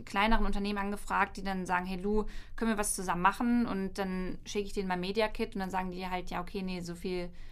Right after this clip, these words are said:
so viel Geld haben wir nicht, so viel Budget haben wir nicht.“ Und das ist eigentlich auch das, was ich ganz oft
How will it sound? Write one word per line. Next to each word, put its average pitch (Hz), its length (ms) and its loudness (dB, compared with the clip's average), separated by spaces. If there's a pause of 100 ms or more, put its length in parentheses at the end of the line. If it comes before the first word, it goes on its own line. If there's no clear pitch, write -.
so 196 100 -4
viel 190 140 -2
Geld 214 340 8
haben 185 120 2
wir 175 60 0
nicht, 170 120 -2
so 170 80 -6
viel 180 140 -8
Budget 185 300 2
haben 175 120 0
wir 170 80 0
nicht.“ 170 140 -4
Und 175 100 -2
das 190 100 -2
ist 226 140 -2
eigentlich 185 220 -2
auch 180 60 -8
das, 196 200 2
was 190 120 -2
ich 175 120 -8
ganz 180 200 2
oft 190 240 0